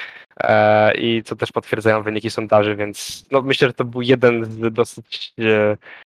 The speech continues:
e, bardziej wyrazistych fragmentów tych debat, ta właśnie przemiana, mm, Armina Lascheta. No ale poza tym, e, no jak debaty, jak te debaty nie były aż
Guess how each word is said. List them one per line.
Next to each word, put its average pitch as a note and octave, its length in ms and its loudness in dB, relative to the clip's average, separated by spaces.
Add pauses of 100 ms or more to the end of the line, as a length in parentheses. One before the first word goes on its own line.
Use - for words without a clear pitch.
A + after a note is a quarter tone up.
(120)
e, G#2 520 6
bardziej G#2+ 320 0
wyrazistych A2 500 0
fragmentów A2 360 -2
tych G#2 140 -6
debat, G#2+ 380 2
ta G#2 100 0
właśnie G#2 240 -6
przemiana, G#2 580 2 (180)
mm, G2+ 420 -16 (280)
Armina A2+ 320 2
Lascheta. D3 480 4 (580)
No G#3 160 2
ale F#3+ 120 8
poza D3 280 2
tym, C3 340 2
e, A#2+ 460 8
no C#3 80 4
jak B2+ 140 6
debaty, C3 300 4
jak B2 120 6
te - 80 -18
debaty A#2 480 2
nie A2+ 260 0
były A#2 400 4
aż - 300 0